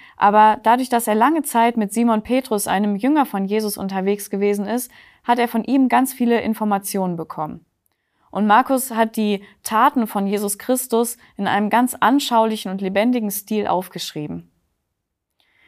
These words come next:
Wenn du jetzt so einen Überblick über ein Buch bekommen hast, dann stelle dir einfach mal ein paar Fragen und schreib sie am besten auf. Du könntest dich, wenn du in einem Evangelium anfängst, zum Beispiel fragen, was erfährst du hier über Jesus? Welche Aussagen sprechen dich am meisten an?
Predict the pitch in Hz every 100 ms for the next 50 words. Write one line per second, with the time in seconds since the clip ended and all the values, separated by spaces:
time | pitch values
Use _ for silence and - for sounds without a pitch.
0 | _ - 311 359 - 277 262 269 277 226
1 | 214 208 208 190 202 214 - 196 202 185
2 | 185 208 277 - 226 226 233 - - -
3 | - 277 330 285 254 247 247 226 233 214
4 | 214 226 - - 196 208 202 233 269 214
5 | - 220 220 214 208 196 196 - 180 156
6 | 147 - _ _ _ _ _ _ - 214
7 | 254 285 269 262 247 208 208 208 202 -
8 | 180 180 180 180 180 202 254 240 180 180
9 | - 208 214 - 208 196 208 220 - 208
10 | 208 214 202 247 269 - 214 226 220 -
11 | 202 208 202 202 185 180 180 85 - -
12 | _ _ _ _ 214 269 277 - 285 269
13 | 180 175 180 - 220 226 226 226 196 202
14 | 214 214 208 - 170 160